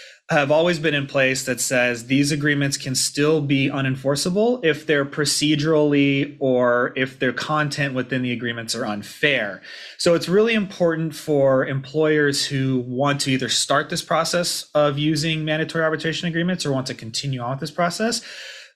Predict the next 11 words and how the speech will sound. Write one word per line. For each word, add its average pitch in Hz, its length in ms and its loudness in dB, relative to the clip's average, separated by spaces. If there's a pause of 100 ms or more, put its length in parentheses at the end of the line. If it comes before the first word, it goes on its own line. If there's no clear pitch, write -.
uh, 151 160 4
to 175 160 0
regularly 190 560 2
get 160 260 0
their 143 140 2
agreements 131 440 -2
drafted 123 440 0
and 120 80 -8
reviewed 113 360 -8
by 107 120 -2
counsel, 135 760 -4